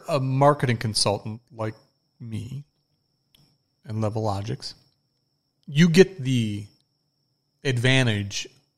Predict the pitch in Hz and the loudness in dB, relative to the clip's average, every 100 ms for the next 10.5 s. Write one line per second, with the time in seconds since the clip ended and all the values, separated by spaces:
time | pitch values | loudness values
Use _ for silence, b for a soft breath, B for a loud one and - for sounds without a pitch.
0 | _ 139 117 110 101 - _ _ _ _ | _ 4 6 4 0 -12 _ _ _ _
1 | - 131 123 123 123 120 104 101 113 131 | -12 0 4 8 8 6 2 -2 -6 -6
2 | - - _ _ _ _ _ _ _ _ | -6 -10 _ _ _ _ _ _ _ _
3 | _ 127 120 113 107 - _ _ _ _ | _ 0 2 2 0 -6 _ _ _ _
4 | 113 117 135 135 120 117 101 98 98 _ | -2 4 8 8 6 2 -2 -4 -10 _
5 | _ _ 120 110 113 98 - - - _ | _ _ -16 -2 0 2 0 -2 -6 _
6 | _ _ _ _ _ _ _ _ - 123 | _ _ _ _ _ _ _ _ -4 2
7 | 123 131 - 123 - 110 - 127 113 107 | 6 6 4 0 -2 -4 -4 -2 0 -2
8 | 101 - _ _ _ _ _ - 120 - | -4 -8 _ _ _ _ _ -8 -6 -4
9 | - 143 160 175 117 107 101 113 _ _ | -2 6 8 8 2 0 -4 -6 _ _
10 | - - - 160 | -6 -2 4 4